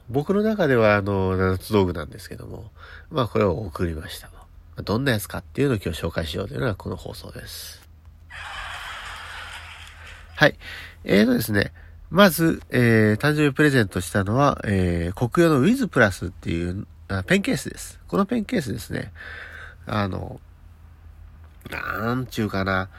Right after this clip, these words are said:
なんちゅうかな、まずペンケース、パッと開けるとペンケースになるし、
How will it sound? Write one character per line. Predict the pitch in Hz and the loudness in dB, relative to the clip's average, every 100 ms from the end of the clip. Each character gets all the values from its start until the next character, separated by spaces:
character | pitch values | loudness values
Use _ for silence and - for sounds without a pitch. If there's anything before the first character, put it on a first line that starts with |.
| - - - | -20 -20 -12
な | 113 | -10
ん | 117 | -8
ち | 117 | -6
ゅ | |
う | |
か | 104 | -4
な、 | 101 - | -4 -4
ま | - 156 | -4 -2
ず | 120 | 0
ペ | 147 | -2
ン | |
ケ | 151 | -2
ー | 135 | -4
ス、 | 107 | -2
パ | 175 | -4
ッ | |
と | - 113 | 0 -2
開 | |
け | 107 | 0
る | 131 | -2
と | 117 | -2
ペ | 127 127 | -2 -2
ン | |
ケ | 123 123 | 0 -2
ー | |
ス | 101 | -2
に | 82 | -6
な | 85 | -8
る | 80 | -8
し、 | 76 - 110 110 | -8 -2 -2 -2